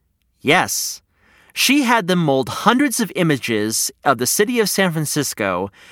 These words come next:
using something called baker's clay, which was a cheap, easy to make, and extra safe material.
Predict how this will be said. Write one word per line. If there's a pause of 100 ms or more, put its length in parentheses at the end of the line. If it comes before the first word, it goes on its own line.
(160)
using
something
called (260)
baker's
clay, (640)
which
was
a
cheap, (240)
easy
to
make,
and (120)
extra
safe
material.